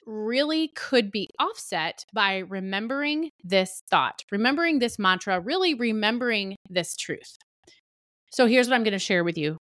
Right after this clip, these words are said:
today. Today's mantra is, "Nothing has gone wrong. It's just new information." Now, this was not my own thought. I did not come up with this mantra. This actually was something that,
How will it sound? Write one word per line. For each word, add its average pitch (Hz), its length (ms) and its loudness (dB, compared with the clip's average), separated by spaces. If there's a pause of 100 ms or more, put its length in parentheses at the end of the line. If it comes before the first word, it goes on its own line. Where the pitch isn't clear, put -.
(160)
today. 170 300 0 (1120)
Today's 302 300 2
mantra 214 460 0
is, 214 580 -4 (480)
"Nothing 330 640 2
has 285 320 0
gone 247 300 2
wrong. 180 600 0 (460)
It's 214 220 -2
just - 640 -4
new 240 480 2
information." 208 720 0 (920)
Now, 269 260 0
this 349 220 -6
was 415 200 -6
not 226 280 0
my 190 440 0
own 196 340 -2
thought. 185 460 -2
I 170 120 -4
did 185 140 -8
not 196 400 0
come 262 180 -2
up 233 140 2
with 220 120 -4
this 202 180 -4
mantra. 175 540 0
This 185 220 -2
actually 190 380 -2
was 185 160 -6
something 190 380 -6
that, 170 340 0